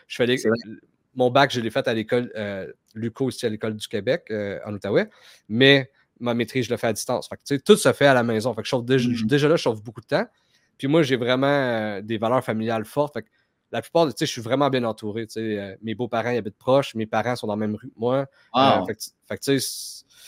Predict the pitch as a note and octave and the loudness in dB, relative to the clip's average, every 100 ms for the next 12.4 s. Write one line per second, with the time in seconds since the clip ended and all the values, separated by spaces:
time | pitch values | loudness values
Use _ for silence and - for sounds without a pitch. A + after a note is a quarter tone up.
0 | - - _ - A#2 F#2+ - F3+ D3+ E3 | -20 -20 _ -8 -6 2 0 6 6 8
1 | D3 C3 C#3 C#3 - C3 C#3+ C#3+ B2 C#3+ | 8 8 6 4 2 2 2 2 0 0
2 | C3+ A2+ C3 B2 G#2+ E2+ G#2+ G2 - G2+ | -4 -4 -6 0 0 0 -2 -8 -10 -10
3 | - A2 G#2+ A#2 C3 - C3+ - A2+ - | -4 -4 -2 -2 -2 -2 -6 -10 -12 -2
4 | B2 - - C3+ C3+ A#2+ - A2 A2 - | -2 4 6 8 6 2 0 -4 -6 -10
5 | F#2+ - G#2 G#2+ G#2 A#2 B2+ - _ - | -16 -10 -6 -4 0 2 0 -2 _ -20
6 | - - B2+ B2+ A#2 A2 A#2+ A2+ A2 A2 | -20 -2 0 2 0 -2 -2 -2 0 0
7 | G#2+ G2+ G2 - G#2+ G#2 - A#2 - - | 0 -2 4 4 4 -4 -4 -4 -4 -6
8 | A#2 - A2 A2 A#2 - - A2+ G#2+ A#2+ | -6 -2 -2 -2 -4 -6 -4 -4 0 2
9 | C3 C3 - - _ - G#2 G#2+ G2+ G2+ | 2 -2 -14 -20 _ -8 -4 -2 -4 -4
10 | G#2 A2 A#2+ A2+ - A#2 A2 G2+ A#2 A2 | -4 -2 0 -2 -4 -6 -6 -6 -6 -6
11 | G#2+ G#2 G#2 A2 G2+ G2+ G#2 G#2+ G#2+ G#2+ | -6 -6 -4 -2 -4 -6 -8 -4 -4 -4
12 | - G#2 C3 - | -4 -4 -2 -4